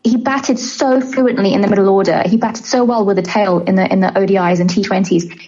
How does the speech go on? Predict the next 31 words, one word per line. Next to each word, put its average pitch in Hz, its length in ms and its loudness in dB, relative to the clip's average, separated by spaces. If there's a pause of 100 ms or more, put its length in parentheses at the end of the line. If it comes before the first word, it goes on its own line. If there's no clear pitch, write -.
He's 277 120 2
electric 285 480 -2
in 226 80 2
the 190 80 0
field. 185 380 0
He 233 120 0
can, 233 480 0 (160)
he, 262 460 -2 (300)
how 330 320 -2
many 311 180 2
times 247 320 0
did 226 80 -4
he 254 80 4
come 247 180 2
onto 233 180 2
bowl 185 380 0 (200)
and 220 120 2
get 220 140 0
a 214 60 2
wicket 208 340 0
or 190 80 2
get - 160 -4
two 220 220 0
wickets? - 500 -4 (260)
He 285 100 2
was 269 120 -2
such 285 320 -4
an 240 160 0
important 233 720 0
part, - 480 -4
important, 254 640 -2